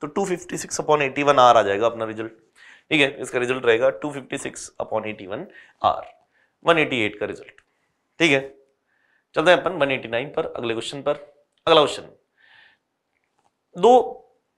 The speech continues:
डिफरेंट टेम्परेचर्स पर हम लोग को वीआई कर्व दे रखा है और हम लोग को यहाँ पर टी वन और टी टू में रिलेशन बताना है, ठीक है। तो अभी अगर अपन देखें तो देखो क्या है कि ये वीआई कर्व है, तो वीआई कर्व को अगर अपन देखें तो V is equals to क्या है, आईआर,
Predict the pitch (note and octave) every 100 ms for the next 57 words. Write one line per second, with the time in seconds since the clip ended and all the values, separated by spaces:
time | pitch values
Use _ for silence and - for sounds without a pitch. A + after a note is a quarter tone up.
0 | - E3+ G#3+ G#3+ F3+ - G3 A3 - F#3
1 | C3 C#3+ E3+ - E3 C3+ F3 F#3 F3+ E3+
2 | D3+ D3 D3 E3+ B2+ G2 - C#3+ D3 D3+
3 | D#3+ D3 C#3 C#3 - D3+ D#3 D#3+ D#3+ B2
4 | B2+ D3+ E3 D3+ - G#2+ F#2 D2 - _
5 | _ _ _ _ D3+ D#3 B2+ B2+ - _
6 | _ - - _ _ - G3+ - D#3 G3
7 | G#3 G#3 G#3 G3 F3+ F3+ F#3 B2 - _
8 | D#3 C#3 C3+ D3 D3+ C3+ - - _ _
9 | - E3 E3+ C3+ E3 F3 D3 A2 G#2 G#2
10 | - _ _ _ - C3 A#2+ D3 F#3+ -
11 | D#3+ D#3 D#3 D#3 D#3+ D#3+ E3+ D3+ D3+ D3+
12 | D3 D3+ D#3+ B2+ D3 C3+ C3+ C#3 C3+ C3
13 | C3 B2+ C#3+ - G#2 A#2 - A#2+ B2+ E3